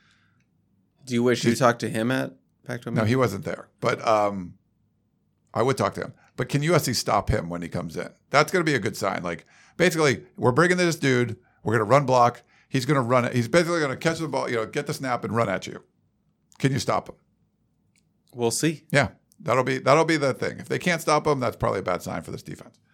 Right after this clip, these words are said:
Speaker 2: Uh, but even if they can't, it'll be closer than what you think, but U S C will still cover the spread. It's, it's less than a touchdown spread. It's like six and a half points. So,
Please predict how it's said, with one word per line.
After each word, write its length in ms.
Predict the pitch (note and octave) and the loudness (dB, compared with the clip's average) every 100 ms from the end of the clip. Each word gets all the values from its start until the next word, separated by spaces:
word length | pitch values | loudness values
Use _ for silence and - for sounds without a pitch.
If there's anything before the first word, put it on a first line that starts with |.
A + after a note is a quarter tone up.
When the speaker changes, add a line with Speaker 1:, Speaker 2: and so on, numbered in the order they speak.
| _ - - - - - - _ - | _ -20 -20 -20 -20 -20 -20 _ -2
Speaker 2:
Uh, 600 | A#2 A#2+ A#2 A#2+ A#2+ A#2 | 4 8 8 10 8 8
but 140 | E3 | 8
even 120 | G#3+ | 6
if 60 | F#3+ | 6
they 120 | C#3+ | 4
can't, 360 | - C3+ D#3+ - | 4 4 4 0
it'll 140 | B2+ | 0
be 100 | A#2+ | 0
closer 360 | - C3 B2 B2 | 0 0 0 0
than 120 | A2+ | 0
what 120 | A2+ | -2
you 80 | F#2+ | -2
think, 260 | - B2 - | -2 -4 -4
but 120 | - | -2
U 120 | G2 | -2
S 80 | F#2+ | -2
C 100 | G2+ | -4
will 80 | E2+ | -4
still 200 | - E2 | -6 -4
cover 240 | - - | -4 -6
the 80 | E2 | -8
spread. 200 | - F#2 | -4 -4
It's, 120 | B2+ | 0
it's 220 | E3 D3+ | 0 0
less 180 | E3 F3+ | 0 0
than 100 | - | 0
a 60 | B2+ | -2
touchdown 460 | - G#2+ B2 F#2+ | 0 -2 -2 -4
spread. 180 | D#2+ - | -4 -6
It's 100 | - | -6
like 120 | F#2 | -6
six 200 | - G2 | -4 -6
and 80 | G2 | -4
a 20 | |
half 140 | F2+ - | -6 -6
points. 300 | - E2 - | -10 -12 -12
So, 220 | - | -12